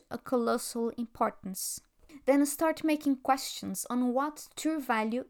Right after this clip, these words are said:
is not and take notes, written or mental, and then keep them with you as a guide to help you navigate future situations. This is individual,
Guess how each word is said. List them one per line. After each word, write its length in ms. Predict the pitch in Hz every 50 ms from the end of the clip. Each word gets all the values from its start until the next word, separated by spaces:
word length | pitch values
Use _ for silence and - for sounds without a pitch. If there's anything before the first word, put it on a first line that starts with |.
| _ _ -
is 220 | - 285 277 - -
not 380 | 254 247 233 208 196 220 - - - -
and 160 | 254 254 247
take 340 | - 320 330 320 - - 277
notes, 540 | 247 240 233 214 196 202 196 - - - - _ _ -
written 520 | 269 285 277 - - 285 285 285 285 - _ -
or 80 | - 208
mental, 720 | 190 196 214 233 247 254 247 247 - 277 262 262 269 - _ _ _ -
and 280 | 262 269 262 262 247 220
then 380 | 226 214 214 220 226 220 214 - _
keep 240 | - 330 330 - -
them 400 | - 196 185 220 247 247 254 254
with 120 | 269 240
you 140 | 233 240 247 -
as 200 | - 233 247 -
a 60 | 262 226
guide 480 | 208 254 277 294 269 208 190 202 196 -
to 120 | - 247
help 300 | - - 254 247 247 -
you 80 | 277 277
navigate 600 | 277 277 269 294 339 339 302 240 233 202 196 -
future 480 | - - - - 247 233 - - 262 247
situations. 1040 | 247 - 247 226 - - 254 233 226 208 208 - - - 202 190 185 - - - - _ _ _
This 180 | - 311 311 330
is 160 | 311 294 -
individual, 720 | - 247 247 226 214 202 - 262 269 226 - 277 269 269